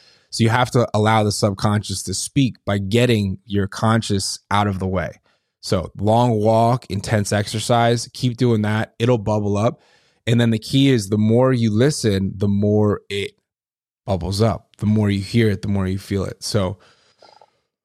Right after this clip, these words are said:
got a little spiritual, got a little dark, got a little light.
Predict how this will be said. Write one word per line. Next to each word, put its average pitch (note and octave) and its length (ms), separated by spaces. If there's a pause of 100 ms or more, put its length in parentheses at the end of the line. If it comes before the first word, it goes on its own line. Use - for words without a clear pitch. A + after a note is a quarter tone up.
(380)
got D3 200
a - 20
little E3 160
spiritual, E3 800 (460)
got A#2 140
a C3 40
little C#3+ 180
dark, A2+ 500 (640)
got A2 180
a G#2+ 40
little G#2 240
light. A#2+ 420